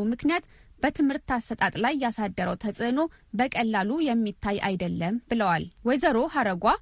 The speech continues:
አሁን እየተደረገ ያለው ጥረት ተማሪዎች ከትምህርት ውጪ እንዳይሆኑና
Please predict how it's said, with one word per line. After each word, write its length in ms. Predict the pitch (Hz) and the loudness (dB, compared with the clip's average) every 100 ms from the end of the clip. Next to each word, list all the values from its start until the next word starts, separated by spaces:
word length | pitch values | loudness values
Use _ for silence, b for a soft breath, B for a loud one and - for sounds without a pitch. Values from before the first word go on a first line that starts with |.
| b b | b b
አሁን 280 | - 226 277 320 | 0 2 4 2
እየተደረገ 720 | 254 240 233 208 202 190 214 302 | 2 0 0 0 0 -2 0 2
ያለው 320 | 269 214 185 | 2 2 0
ጥረት 340 | 156 233 320 - b b b | -2 -2 -2 -4 b b b
ተማሪዎች 560 | - 208 202 190 226 - | -4 0 2 2 0 -4
ከትምህርት 540 | - 240 - 233 277 - | -6 -6 0 0 0 -4
ውጪ 220 | 247 220 262 311 | -8 -6 -4 0
እንዳይሆኑና 720 | 247 208 190 185 180 185 | 0 0 -2 -2 -2 0